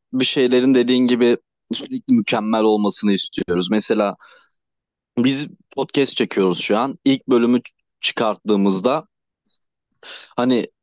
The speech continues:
e, biz de tabii ki de daha bir mükemmeli yakalamaya çalıştık. Hani yap-, e, bunu yap-, yapmamız mümkün değil. İstiyorsun bunu ama mükemmel olması mümkün değil. Bazen de her şeyin mükemmel olmaması lazım zaten.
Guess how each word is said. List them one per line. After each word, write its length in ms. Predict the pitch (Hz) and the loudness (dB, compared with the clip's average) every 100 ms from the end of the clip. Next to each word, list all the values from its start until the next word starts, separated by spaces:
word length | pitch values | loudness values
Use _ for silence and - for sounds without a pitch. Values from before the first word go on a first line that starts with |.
| 113 | -2
e, 300 | 107 101 101 | 0 2 2
biz 200 | 147 139 | 2 2
de 120 | 110 | 0
tabii 300 | 120 104 101 | 0 0 0
ki 120 | 98 | 0
de 160 | 98 90 | -2 0
daha 240 | 107 107 - - | -2 -2 -6 -10
bir 420 | - - 240 247 - _ _ _ - - | -12 -8 -2 -2 -2 _ _ _ -18 -2
mükemmeli 680 | 135 135 143 131 139 147 165 | -2 0 -2 0 0 2 4
yakalamaya 640 | 143 - 101 95 92 90 | 2 0 -2 0 0 0
çalıştık. 600 | - 92 85 - - - | 0 -2 -2 -4 -6 -8
Hani 300 | - 107 95 - _ | -4 -2 -2 -4 _
yap-, 280 | - 117 - | -2 0 -2
e, 440 | - - 107 104 110 | -6 -2 0 0 2
bunu 140 | 139 | 4
yap-, 220 | 156 147 135 | 2 2 0
yapmamız 500 | 135 - 151 170 143 | 0 0 0 0 2
mümkün 420 | 143 135 - 165 | 0 0 0 0
değil. 200 | 123 87 - - _ - - | 0 -2 -6 -16 _ -10 -4
İstiyorsun 680 | 127 - 196 180 - 113 | -4 0 2 2 0 0
bunu 300 | 98 98 196 - - | 2 2 0 -4 -6
ama 180 | 147 208 | -2 2
mükemmel 440 | 208 180 202 208 | 2 0 0 2
olması 380 | 208 202 202 - | 2 2 0 2
mümkün 380 | 190 185 196 190 | 2 2 2 2
değil. 180 | 139 95 | 2 0
Bazen 440 | 123 143 147 175 170 | 0 0 0 0 2
de 60 | |
her 120 | 160 156 | 0 0
şeyin 360 | - 165 170 - _ _ _ - - | 0 0 0 -6 _ _ _ -20 -6
mükemmel 640 | 113 131 160 151 165 170 151 | -2 0 0 -2 0 0 0
olmaması 580 | - 170 175 123 98 101 | 0 2 0 -2 -2 0
lazım 340 | 90 92 87 85 | 0 0 0 -2
zaten. 380 | 92 87 - | -2 -2 -6